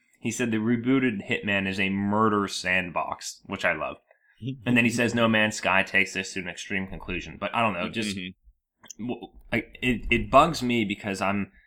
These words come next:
Speaker 1: uh, it's just a weird concept thinking about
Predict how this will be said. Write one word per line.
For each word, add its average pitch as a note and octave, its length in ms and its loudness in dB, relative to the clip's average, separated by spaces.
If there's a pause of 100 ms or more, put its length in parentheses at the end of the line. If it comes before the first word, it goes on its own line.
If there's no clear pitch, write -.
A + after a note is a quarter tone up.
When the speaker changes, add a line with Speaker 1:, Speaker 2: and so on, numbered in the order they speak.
(680)
Speaker 1:
uh, F#2+ 300 2 (160)
it's A2+ 200 -2
just D3+ 220 0
a B2+ 60 2
weird A2+ 440 2
concept G2+ 520 -2
thinking G#2+ 260 -2
about F#2 380 0